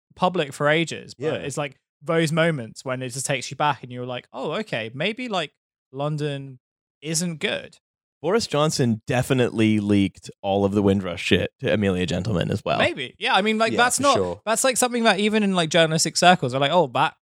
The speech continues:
Speaker 1: actually could have possibly <laughs> happened." Um, because there were, like,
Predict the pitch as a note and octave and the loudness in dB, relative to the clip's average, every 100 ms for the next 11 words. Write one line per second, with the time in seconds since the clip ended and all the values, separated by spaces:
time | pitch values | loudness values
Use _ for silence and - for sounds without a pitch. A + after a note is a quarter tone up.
0 | - D#3 D#3 E3+ D3+ - E3+ D#3 - - | 0 0 0 -4 -4 -6 -6 -6 -6 0
1 | D3+ - C#3+ D3 D#3 C#3+ C#3+ - G#3+ - | 0 0 0 2 4 2 -2 4 4 4
2 | F#3 - - A#3 - - D3 D3 C#3+ D3+ | -2 -4 -8 -14 -14 -10 0 2 2 0
3 | F#3 G#3 A3 A#3+ A3+ | 0 2 4 2 0